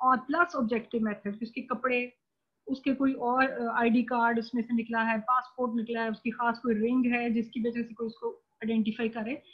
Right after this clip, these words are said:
तो अर्ली decomposition जब हो तो थोड़े बहुत features, अ,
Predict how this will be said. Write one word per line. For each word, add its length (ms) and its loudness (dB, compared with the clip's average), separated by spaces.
तो 60 -6
अर्ली 320 4
decomposition 680 2
जब 180 2
हो 120 0
तो 100 -4
थोड़े 240 0
बहुत 240 0
features, 300 -6
अ, 400 0